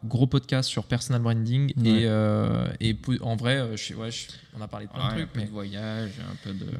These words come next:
Speaker 1: puis, euh, mon, ma mission pour la semaine prochaine, du coup, c'est d'essayer de convaincre cette personne de nous rejoindre
Speaker 2: Mm.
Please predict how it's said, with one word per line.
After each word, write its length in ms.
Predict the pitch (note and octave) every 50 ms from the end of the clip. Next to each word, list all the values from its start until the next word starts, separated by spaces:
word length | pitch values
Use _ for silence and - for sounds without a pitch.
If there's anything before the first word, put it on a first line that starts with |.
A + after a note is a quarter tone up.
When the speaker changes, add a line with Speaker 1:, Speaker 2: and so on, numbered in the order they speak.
| - - - - - - - -
Speaker 1:
puis, 220 | - D#3 D#3+ D#3+ D#3
euh, 240 | D3+ D3 C#3+ C#3+ C#3
mon, 160 | C#3 C#3+ C#3
ma 240 | C#3 C3+ C3+ C3 C3
mission 380 | C3+ C#3+ C#3+ - - F3+ F3 E3
pour 100 | - C#3
la 100 | B2 A2+
semaine 220 | - - C#3+ C#3
prochaine, 460 | B2+ - C#3+ B2 - - D3 D3+ D3
du 100 | C3+ B2
coup, 140 | B2 B2 D#3
c'est 160 | D3+ - C3
d'essayer 240 | A#2+ B2 A#2+ - C#3 C3
de 60 | -
convaincre 420 | - C#3 C3+ B2+ C3 C3 A#2+ - -
cette 220 | - - A2+ -
personne 480 | - A#2+ - - - D3 D3 C#3+ C3+ B2+
de 160 | A#2 A2+ A2
nous 160 | A2+ A#2 A2+
rejoindre 500 | A2+ A#2+ A2 A2+ A#2+ C3 D3 D3 A#2 G#2+ G#2+ - - - _ - -
Speaker 2:
Mm. 100 | C3 B2+